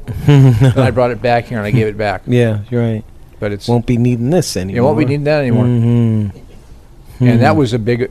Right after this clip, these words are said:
Speaker 2: I think getting rid of the cane was a big one.
Speaker 1: Hmm.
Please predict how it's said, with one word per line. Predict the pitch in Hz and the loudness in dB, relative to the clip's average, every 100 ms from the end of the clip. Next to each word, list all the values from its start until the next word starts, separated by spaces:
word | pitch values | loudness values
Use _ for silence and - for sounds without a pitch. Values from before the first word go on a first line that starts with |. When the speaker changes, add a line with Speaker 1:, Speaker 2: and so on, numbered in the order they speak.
| - | -4
Speaker 2:
I | 139 135 - | -6 -6 -8
think | 131 143 135 | -4 -2 0
getting | 156 151 | 0 0
rid | 131 | -4
of | |
the | 113 | -6
cane | - 135 117 107 110 - - | -8 -6 -6 -8 -16 -18 -12
was | 110 | -10
a | 107 | -6
big | 117 117 | -4 -4
one. | 95 92 - - - | -6 -10 -18 -20 -4
Speaker 1:
Hmm. | 127 131 123 113 | 0 2 2 2